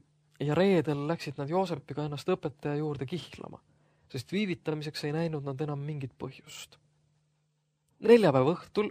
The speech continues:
mängisid oru poisid Sauna Madisele ja Liisile kena vingerpussi, millest tädi mitte osa ei saanud, sest tema oli hommikul Aasemele läinud rukist lõikama ja pidi sinna ka järgmiseks päevaks jääma,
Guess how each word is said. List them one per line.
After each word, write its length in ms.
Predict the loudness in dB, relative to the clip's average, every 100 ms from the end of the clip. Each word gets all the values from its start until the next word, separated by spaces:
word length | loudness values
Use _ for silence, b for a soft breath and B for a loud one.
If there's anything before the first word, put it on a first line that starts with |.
| -4
mängisid 440 | -2 -2 -4 -2
oru 240 | 0 0 0
poisid 360 | 0 0 -2
Sauna 340 | 0 0 0 -2
Madisele 520 | -2 -2 -6 -4 -4
ja 80 | -2
Liisile 400 | -4 -4 -6 -4
kena 220 | -2 -2 -2
vingerpussi, 800 | -6 -6 -10 -12 -14 -14 -14 -18 _ _ _ _
millest 360 | -6 -4 -4 -2
tädi 240 | -2 -2
mitte 360 | -6 -10 -6 -6
osa 160 | -6 -14
ei 80 | -18
saanud, 360 | -18 -20 -20 _ b b b b
sest 240 | -12 -2
tema 300 | 0 0 0 -2
oli 140 | -2
hommikul 480 | -2 -4 -4 2 4
Aasemele 540 | 4 4 -2 -6 -4 -4
läinud 300 | -6 -6 -4
rukist 500 | -4 -6 -12 -12 -12
lõikama 460 | -12 -14 -16 -16 -16 _ _ _ -8
ja 80 | -6
pidi 180 | -4
sinna 300 | -4 -6 -6
ka 60 | -2
järgmiseks 520 | 0 0 -2 -10 -8
päevaks 420 | -8 -6 -10 -14
jääma, 340 | -12 -12 -12